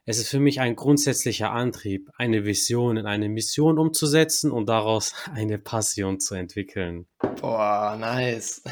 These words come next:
Speaker 2: <laughs> Passion ist auch ein geiles Wort, so generell Leidenschaft. Und, ähm, jetzt, wo du auch das Thema ansprichst, was ist denn so deine Passion, dein Warum in deinem Leben?
Speaker 1: Ähm, diese Frage ist fast schon philosophisch, weil jeder Mensch sich Gedanken über den Sinn des Lebens,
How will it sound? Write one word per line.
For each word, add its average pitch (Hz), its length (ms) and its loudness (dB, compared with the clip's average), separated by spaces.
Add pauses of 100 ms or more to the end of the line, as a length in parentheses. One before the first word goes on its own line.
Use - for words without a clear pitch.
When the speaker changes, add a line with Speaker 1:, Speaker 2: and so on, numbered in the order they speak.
(160)
Speaker 2:
<laughs> 143 240 0
Passion 127 440 -2
ist 123 140 -6
auch 127 140 -6
ein 123 100 -2
geiles 120 320 -4
Wort, 117 160 -2
so 117 140 -14
generell 113 320 -6
Leidenschaft. 123 600 -6 (880)
Und, 107 280 -4
ähm, 107 440 -4
jetzt, 117 220 -4
wo 123 80 -2
du 120 80 -2
auch 110 100 -6
das - 160 -10
Thema 110 220 -4
ansprichst, 117 320 -8
was 127 120 -2
ist - 100 -12
denn 135 100 0
so 120 160 -6
deine 113 260 -6
Passion, 117 600 -4
dein 110 180 -4
Warum 117 340 0
in 113 60 -6
deinem 110 220 -6
Leben? 107 420 -4 (160)
Speaker 1:
Ähm, 101 460 -12
diese 131 180 -2
Frage 127 380 0
ist - 100 -6
fast 135 200 -4
schon 123 160 -6
philosophisch, 127 920 -4
weil 110 140 -2
jeder 127 280 0
Mensch 127 320 -2
sich - 260 -6
Gedanken 117 440 -4
über 104 200 -8
den 101 180 -6
Sinn 113 180 -6
des 104 220 -6
Lebens, 107 520 -6